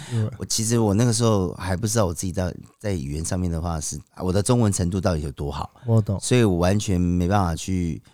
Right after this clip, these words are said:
Speaker 2: 跟他们达到一个水准。
Speaker 1: 哼。
Speaker 2: 呃，我就只有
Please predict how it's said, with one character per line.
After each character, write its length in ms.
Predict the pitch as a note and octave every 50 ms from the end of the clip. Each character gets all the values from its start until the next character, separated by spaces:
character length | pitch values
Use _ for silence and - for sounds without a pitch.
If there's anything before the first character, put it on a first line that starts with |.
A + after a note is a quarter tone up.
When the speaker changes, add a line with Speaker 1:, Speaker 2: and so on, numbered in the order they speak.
| _ _ _ _ _
Speaker 2:
跟 440 | - G2+ G#2 G#2 G#2 G#2 G2+ G2+ G2
他 140 | G#2+ G#2
们 200 | G#2 G2+ F2+ E2+
达 260 | D#2 - F2+ F2 F2 F2
到 200 | F#2 F2 E2 D#2+
一 40 |
个 100 | D#2+ E2
水 260 | E2 - - - - D2+
准。 200 | - F2+ C#2+ - _ _ _ _ -
Speaker 1:
哼。 300 | - - - A#2+ G#2+ G2
Speaker 2:
呃， 80 | F2+ E2+
我 80 | E2+
就 140 | D2+ G2 G#2
只 280 | F2+ - - - - F#2+
有 220 | F2+ E2+ D#2 C2